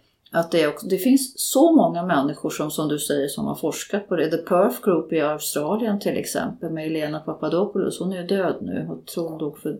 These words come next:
cirka två år sedan, jag är inte riktigt säker. Eh, den gruppen var en av de stora grupperna som, som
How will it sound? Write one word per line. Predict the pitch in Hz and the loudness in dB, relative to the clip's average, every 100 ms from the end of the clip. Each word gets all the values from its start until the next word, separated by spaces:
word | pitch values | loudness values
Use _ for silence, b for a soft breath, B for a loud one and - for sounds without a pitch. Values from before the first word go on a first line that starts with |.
| - | -10
cirka | - 160 160 156 | -6 -4 -4 -8
två | - - 160 | -8 -2 0
år | - | -2
sedan, | - 127 | -6 -6
jag | 151 156 | -6 -6
är | |
inte | 147 | -6
riktigt | 156 143 - - | -6 -6 -6 -4
säker. | 147 147 - 156 | -4 -4 -6 -8
Eh, | 147 _ - - - - - _ - - - - - - | -8 _ -20 -20 -20 -20 -20 _ -10 -10 -10 -18 -20 -12
den | - 190 202 247 | -2 4 4 6
gruppen | 214 180 185 _ 170 170 170 B B | 4 2 -2 _ -10 -8 -12 B B
var | 170 165 | 0 2
en | 170 160 | 4 2
av | 156 - 151 | -2 -2 -2
de | 151 | -2
stora | - 214 165 170 214 | 4 4 4 2 2
grupperna | 220 165 - - 151 | 4 2 -2 -4 -4
som, | 139 - 143 - | -4 -4 -4 -4
som | - 151 143 | -4 -2 -2